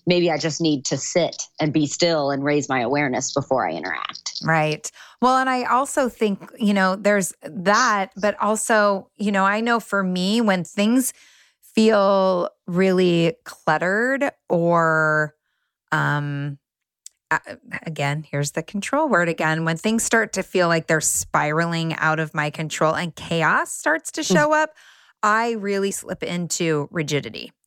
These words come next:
Speaker 2: And I, I think it comes from the modeling that I had, which was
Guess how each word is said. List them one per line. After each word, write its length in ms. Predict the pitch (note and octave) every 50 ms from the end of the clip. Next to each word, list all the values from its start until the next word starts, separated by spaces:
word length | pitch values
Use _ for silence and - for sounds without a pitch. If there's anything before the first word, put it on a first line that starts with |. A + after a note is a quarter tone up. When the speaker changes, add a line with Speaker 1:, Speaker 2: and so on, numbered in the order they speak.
| _ _ - - - _ _ _ -
Speaker 2:
And 160 | G3+ G3 F#3+
I, 240 | F#3 G3 G#3 G3+ - -
I 140 | G3 G3 G3+
think 260 | F#3+ - A#3 G#3+ G#3+
it 220 | A3+ - - - -
comes 480 | - - G3+ G3+ G#3 A3+ B3+ A#3+ - F#3+
from 720 | - - - F#3 F3 E3 D#3+ D#3+ E3 F3 G3 A#3 B3+ B3+ _ _ _ _ _ _ - G3+
the 40 |
modeling 580 | G3 G3 G3 F#3 F#3 G3 G#3+ A3+ A3 G#3+ G#3+ G#3
that 100 | G3+ G3
I 100 | G3 G3+
had, 480 | G#3 F#3+ F#3+ A3+ D4+ F#4 B3 - E3 D#3+
which 320 | F3 F#3 - - - -
was 640 | F#3 F#3 F3+ F3+ F3+ F3+ F3+ F#3 F#3 F3 - - -